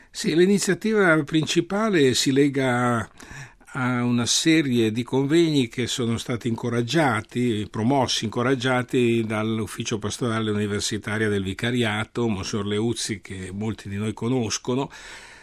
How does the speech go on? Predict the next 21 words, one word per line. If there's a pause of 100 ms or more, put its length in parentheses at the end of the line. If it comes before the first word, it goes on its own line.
(160)
e
che,
eh,
eh,
si
lega
alla
giornata
delle
comunicazioni
sociali
che
sarà
celebrata
a
maggio. (560)
In
quella
circostanza
ciascun
ateneo